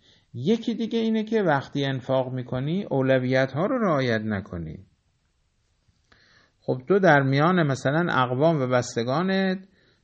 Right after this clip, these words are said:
پنج شیش خانوادهٔ فقیر بودن، تو به جای اینکه اولویت رو رعایت بکنی، از اون که خیلی نیازمندتره شروع کنی تا اون آخری،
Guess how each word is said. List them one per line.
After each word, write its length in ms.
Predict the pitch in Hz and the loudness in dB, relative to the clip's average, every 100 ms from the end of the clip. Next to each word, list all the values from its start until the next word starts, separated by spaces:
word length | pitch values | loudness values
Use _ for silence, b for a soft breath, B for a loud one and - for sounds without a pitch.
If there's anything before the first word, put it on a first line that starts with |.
| _ | _
پنج 260 | 131 139 | 2 2
شیش 400 | 127 190 196 180 | 0 -2 -2 -4
خانوادهٔ 640 | - 156 151 147 147 185 190 | 0 2 4 4 4 4 2
فقیر 440 | 165 147 165 156 | 2 2 2 2
بودن، 760 | 127 120 117 113 107 104 117 113 _ _ _ _ _ _ _ _ _ _ | 0 -2 -2 -4 -6 -8 -12 -18 _ _ _ _ _ _ _ _ _ _
تو 280 | - 180 196 | 0 2 4
به 160 | 180 160 | 4 4
جای 300 | 151 180 202 | 6 6 6
اینکه 640 | 202 196 196 196 190 196 202 - - | 2 0 2 2 2 0 -6 -14 -2
اولویت 640 | 139 147 143 143 175 196 160 | 6 8 8 6 4 2 0
رو 80 | |
رعایت 500 | 139 135 131 131 127 123 | 2 2 4 2 0 -2
بکنی، 440 | 123 123 147 175 | -4 -2 -2 -2
از 180 | 131 127 | -2 -4
اون 120 | 156 | -4
که 100 | 147 | -6
خیلی 440 | - 160 175 151 | -2 2 2 2
نیازمندتره 840 | 135 131 123 120 123 120 117 131 151 | 0 2 2 0 -2 -2 -2 0 0
شروع 340 | - 120 139 | -2 -2 -2
کنی 300 | 147 120 117 | -2 -2 -2
تا 140 | 110 107 | -2 -4
اون 280 | 104 117 117 | -2 -4 -4
آخری، 800 | 113 113 113 117 147 180 - | -4 -2 -2 -2 -2 -4 -6